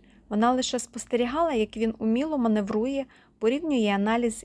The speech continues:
із діаграм, а потім починає писати висновки. Іноді вона запитувала про якісь результати. Час минав, і миттєво годинник на шафі показував, що вже північ.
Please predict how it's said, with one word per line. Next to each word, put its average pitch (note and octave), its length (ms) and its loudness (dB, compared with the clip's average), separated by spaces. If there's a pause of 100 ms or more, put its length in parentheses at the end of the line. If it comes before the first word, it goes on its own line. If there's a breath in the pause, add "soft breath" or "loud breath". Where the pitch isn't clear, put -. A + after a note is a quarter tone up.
із F#3+ 160 -4
діаграм, G#3 720 -2
а G3 80 -8
потім D4 380 -4
починає A3+ 500 -2
писати G3+ 480 -6
висновки. - 640 -8 (840 soft breath)
Іноді D#4+ 360 -2
вона A3+ 260 2
запитувала C#4 680 -4
про G3+ 160 -4
якісь G3 380 -6
результати. A3 720 -6 (1120 soft breath)
Час D#4+ 320 0
минав, G3+ 360 0 (400)
і G#3+ 100 -2
миттєво D4 500 -2
годинник A#3+ 640 0
на G#3+ 60 -4
шафі A3 380 -6
показував, A3 640 -6
що - 220 -10
вже G3 200 -2
північ. - 600 -8